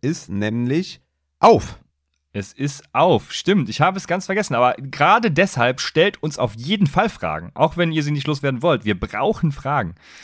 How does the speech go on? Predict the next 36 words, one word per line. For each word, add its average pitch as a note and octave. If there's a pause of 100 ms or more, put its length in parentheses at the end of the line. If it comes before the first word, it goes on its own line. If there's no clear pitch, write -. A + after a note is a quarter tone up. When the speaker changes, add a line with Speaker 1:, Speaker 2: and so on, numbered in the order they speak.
Speaker 1:
Es B2+
ist -
auf. - (380)
Speaker 2:
Ah, F#3
äh, E3
ich C#3
muss G3+
fragen, F#3
wa-, E3+
Raphael, D#3
was F3+
heißt F#3+
denn C#3
Speaker 1:
Ach, C#3
Speaker 2:
auf? A2
Speaker 1:
Mensch, F3+
Junge. G#2+ (220)
Ask A3 (300)
Upside C#3+ (280)
Fantasy, C#3
Junge. F2+ (420)
Richtig, D3
äh, G#2+
clever, A#2+
richtig -
sneaky. G#2 (280)
Also B2
von C#3
daher, D#3+
wir C#3+
machen D3+
nächste C3+
Woche C3+
eine B2+
fette D#3
Mailback-Folge. A#2